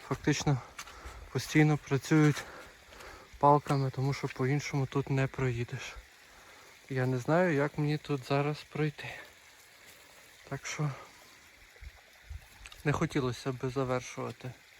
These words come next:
звісно, похід, але, ну, от в такому болоті я точно не піду. Я думаю,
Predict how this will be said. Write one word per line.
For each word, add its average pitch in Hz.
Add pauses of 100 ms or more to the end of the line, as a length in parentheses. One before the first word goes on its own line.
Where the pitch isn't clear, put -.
(480)
звісно, 131 (360)
похід, 208
але, 147 (140)
ну, 127
от 123
в -
такому 127 (100)
болоті 156 (640)
я 139
точно 147 (120)
не 131
піду. 127 (1600)
Я 147
думаю, 165